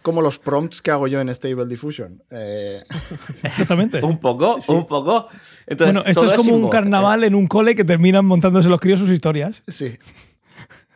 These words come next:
Speaker 3: Es un poco eso, pero, eh, hay algo ahí que yo no terminaré de entender,
Speaker 2: <laughs>
Speaker 3: que, que, que,
Speaker 2: Hipnotiza.
Speaker 3: que, que es hipnótico y, y no solo para los niños. Y inve-, investigué, miré uno de estos que hacen vídeos de estos de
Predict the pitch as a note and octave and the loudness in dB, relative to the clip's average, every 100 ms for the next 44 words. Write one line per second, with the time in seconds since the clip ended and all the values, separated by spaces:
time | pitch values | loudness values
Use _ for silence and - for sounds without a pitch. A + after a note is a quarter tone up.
0 | _ _ _ _ _ _ - F3+ F3 A#2 | _ _ _ _ _ _ -2 -2 -2 -2
1 | G#2+ A2 A2+ B2 A#2+ C#3+ - - B2+ G#2+ | -4 -4 -4 -2 -2 -4 -10 -16 -18 -20
2 | _ - - A#2 A2+ A2 B2 D#3 A3 - | _ -10 -8 -4 -2 0 0 0 -2 -10
3 | _ - F2+ G2 G2 G2+ G2+ G#2 G#2+ A2 | _ -14 -12 -12 -12 -12 -10 -8 -8 -8
4 | B2 E3 G#3 G3+ - - C3+ - - A#2+ | -4 -2 -4 -6 -6 -4 -2 -4 -4 -2
5 | G#2+ G#2 G2+ G2+ - _ - G#2+ F3+ E3+ | -2 0 0 -2 -6 _ -12 -4 0 2
6 | E3+ E3 G#2 G#2 G2 A2+ A2 B2 A2 B2+ | 4 2 0 -8 -8 -12 -10 -8 -4 -4
7 | B2+ D3 E3+ C#3 A#2+ C3 C3 C#3+ D3 D3+ | -4 -2 -2 -4 -8 -6 -2 -2 -2 -2
8 | D3+ A2+ F#2+ F#2+ F2+ F#2 F2 _ - - | -2 -2 -6 -8 -10 -12 -14 _ -20 -20
9 | - C#3+ C#3+ D3+ C3+ C#3+ C3 C3 A#2+ C3 | -10 -8 -6 -4 -2 -2 -2 -4 -4 -4
10 | F#2+ _ _ A2+ A2+ B2+ D3+ D3+ C3 C#3 | -6 _ _ -6 -4 -2 -2 -2 -4 -2
11 | C3+ C3 B2+ B2+ A#2+ A2+ A#2+ A#2 A2 G#2+ | -2 -4 -10 -10 -12 -10 -8 -6 -8 -8
12 | G#2+ G#2+ G2 G2+ G2 F#2+ G2+ | -12 -14 -10 -8 -8 -10 -12